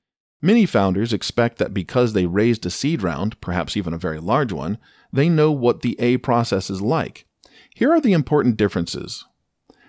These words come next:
First, seed round paperwork is much simpler. Investors will invest in convertible notes and safes with very simple terms.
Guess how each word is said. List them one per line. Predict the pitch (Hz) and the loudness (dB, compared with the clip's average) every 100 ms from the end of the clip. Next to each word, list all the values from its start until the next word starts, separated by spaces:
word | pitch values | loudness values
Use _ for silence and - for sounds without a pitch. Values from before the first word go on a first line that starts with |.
| _ | _
First, | - 208 165 - - | 0 2 4 0 -8
seed | - 220 185 | 0 2 4
round | 170 151 | 2 2
paperwork | 156 180 123 98 98 | 2 2 2 2 2
is | 95 | 2
much | 90 92 131 - - | 4 6 4 2 -2
simpler. | 117 92 71 - - _ _ - | -2 -2 -4 -12 -16 _ _ -6
Investors | 92 117 - 143 | 2 2 2 0
will | 120 113 | 2 4
invest | 95 98 117 - | 4 2 2 0
in | 92 | -2
convertible | - 87 104 101 92 | 0 2 2 2 2
notes | 95 131 139 - - | 2 2 0 -6 -4
and | 98 90 | -4 -2
safes | 170 131 107 - 95 | 0 0 -2 -6 -6
with | 92 - | -6 -6
very | 101 120 139 | -2 0 0
simple | 131 120 110 | -2 -4 -4
terms. | - 127 82 - - | -2 -2 -4 -10 -18